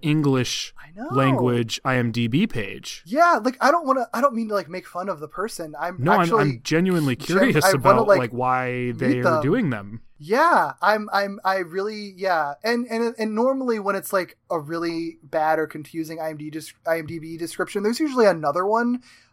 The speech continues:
Speaker 2: Um, and you, I'll take that instead. But, like, in this case, this was the only one. So it's like, I mean, you know what, dude? Whoever you are, good on you for taking the time to do this, considering no one else is doing it.
Speaker 1: Yeah.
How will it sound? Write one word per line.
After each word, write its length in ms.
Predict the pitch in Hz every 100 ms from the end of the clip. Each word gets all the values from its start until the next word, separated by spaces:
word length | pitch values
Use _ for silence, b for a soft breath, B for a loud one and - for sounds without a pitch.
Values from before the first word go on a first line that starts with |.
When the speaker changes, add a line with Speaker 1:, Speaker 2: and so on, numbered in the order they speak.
| -
Speaker 2:
Um, 320 | 190 180 170 202
and 100 | 180
you, 140 | 175 -
I'll 100 | 165
take 200 | 175 160
that 140 | 175
instead. 400 | 160 - 170 180
But, 80 | 170
like, 140 | 180 170
in 80 |
this 140 | 160 151
case, 180 | 160 147
this 120 | 135
was 100 | 131
the 120 | 147
only 200 | 143 139
one. 320 | 135 135 123
So 220 | 123 151 147
it's 160 | -
like, 240 | 160 151 -
I 140 | 175
mean, 240 | 202 196 185
you 80 | 214
know 80 |
what, 220 | 233 247 196
dude? 440 | 247 262 269 247 b b
Whoever 300 | 190 202 214
you 160 | 226 190
are, 200 | 185 214
good 240 | 160 214
on 220 | 190 185
you 220 | 202 233 254
for 120 | 170
taking 260 | 190 185
the 60 | 185
time 240 | 190 185 165
to 40 |
do 180 | 143 180
this, 440 | 220 240 - - _ -
considering 500 | 170 - 180 180 165
no 100 | 175
one 140 | 170
else 180 | 175 170
is 60 |
doing 260 | 143 175 233
it. 220 | 285 285 _
Speaker 1:
Yeah. 380 | 131 131 143 107